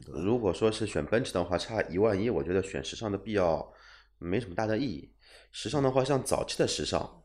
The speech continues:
Speaker 2: 像那个不是这一次中期换代 facelift 的前的时尚的话呢，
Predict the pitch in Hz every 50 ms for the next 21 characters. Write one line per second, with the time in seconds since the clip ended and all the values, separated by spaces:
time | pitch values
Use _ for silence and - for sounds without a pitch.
0 | _ _ - - - 92 87 85 82 82 85 92 92 87 82 76 71 78 71 73
1 | 73 - - 92 - - 113 - - 123 110 87 90 90 - - - 104 98 85
2 | 80 - - 101 101 101 - 117 104 - 107 98 95 95 87 87 - 107 101 -
3 | - 107 104 - - 95 92 - - - 90 123 117 - - 82 76 71 71 71
4 | 76 73 69 71 65